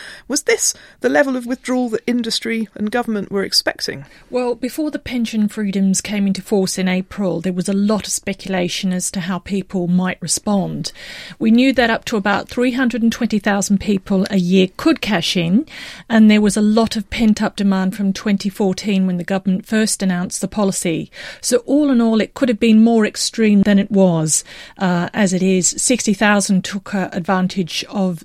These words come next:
Speaker 2: the new freedoms from April, so not as big as it could have been.
Speaker 1: And we should say that doing the maths, it works out to about twenty thousand pounds,
Speaker 2: That's,
Speaker 1: um,
Speaker 2: that's an
Speaker 1: per
Speaker 2: average,
Speaker 1: person.
Speaker 2: yes.
Speaker 1: So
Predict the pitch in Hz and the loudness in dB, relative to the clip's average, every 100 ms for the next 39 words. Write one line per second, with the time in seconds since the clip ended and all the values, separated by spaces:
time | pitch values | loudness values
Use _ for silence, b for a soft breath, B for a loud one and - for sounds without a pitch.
0 | - 196 185 202 - 214 196 185 175 175 | -4 2 6 6 4 2 4 4 2 -2
1 | - - 202 190 185 190 170 - B B | -6 -2 0 0 -2 -4 -6 -8 B B
2 | - 214 190 220 214 214 196 - 196 180 | -2 2 2 4 4 4 2 0 0 0
3 | 175 - 202 - - 196 165 - 160 160 | -2 -2 -2 -2 -4 -2 -2 -2 -2 -4
4 | - B B - 208 202 208 220 196 - | -8 B B -2 2 2 0 -4 -2 -2
5 | 180 175 175 B B - 233 190 170 175 | 0 -2 -4 B B -4 0 0 0 -2
6 | 165 - - 196 190 185 - 185 180 - | -2 0 2 0 0 -2 0 -2 -2 -4
7 | 180 170 165 - 202 180 175 - 180 175 | -4 -6 -6 -4 -2 -2 -4 -4 -2 -2
8 | 165 - 175 170 156 233 233 185 175 170 | -4 -8 -8 -4 2 2 2 0 0 2
9 | 190 185 170 165 170 - - 185 180 160 | 0 0 0 -2 0 -4 -4 -4 -4 -4
10 | - - - - 175 | -8 -8 -2 0 0